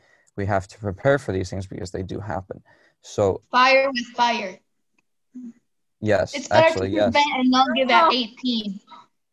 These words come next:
Speaker 2: Do it at, like, twenty. Twenty-three is a good number, you know. Twenty-three is cool.
Speaker 1: Okay, Lorraine, Lorraine, what,
Speaker 3: Come on, guys.
Speaker 1: what is to stop this kid? If he's really that dedicated, what is to stop this kid from grabbing a gun illegally?
Speaker 3: Oh,
Speaker 1: Because that is
Speaker 3: time heals
Speaker 1: so
Speaker 3: a lot.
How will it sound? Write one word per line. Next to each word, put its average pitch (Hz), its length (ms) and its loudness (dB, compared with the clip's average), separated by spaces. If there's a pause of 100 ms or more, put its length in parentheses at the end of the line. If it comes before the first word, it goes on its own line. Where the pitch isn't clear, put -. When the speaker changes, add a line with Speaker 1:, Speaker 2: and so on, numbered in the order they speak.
(200)
Speaker 2:
Do 320 180 0
it 349 60 2
at, 330 200 4
like, 330 300 -4
twenty. 320 500 -2
Twenty-three 370 600 0
is 285 100 0
a 247 100 0
good 220 120 -2
number, 175 260 -10
you 113 120 -14
know. - 180 -16 (160)
Twenty-three 370 300 -4
is 370 100 -2 (280)
cool. - 320 -2
Speaker 1:
Okay, 123 320 2
Lorraine, 117 440 2
Lorraine, 101 340 0 (600)
what, 135 300 4 (200)
Speaker 3:
Come 190 100 -4
on, 175 60 -6
guys. 208 160 -4
Speaker 1:
what 123 180 2
is 185 220 0
to 156 140 -6
stop 123 500 -2
this 95 180 -4 (100)
kid? - 300 -6 (600)
If 117 140 -2
he's 117 180 -2
really 113 340 2
that 139 220 0
dedicated, 101 600 -2 (680)
what 127 160 2
is 143 140 -4
to 127 100 -4
stop 110 260 0
this 104 160 -6
kid 107 280 -4
from 95 180 -6
grabbing 98 360 -2
a 92 60 -10
gun 90 260 -6
illegally? - 440 -10
Speaker 3:
Oh, - 20 -12
Speaker 1:
Because 98 220 -6
that 101 140 -2
is 95 260 -10
Speaker 3:
time 247 280 -2
heals 220 560 -4
Speaker 1:
so 170 140 6
Speaker 3:
a - 0 -
lot. 151 280 -6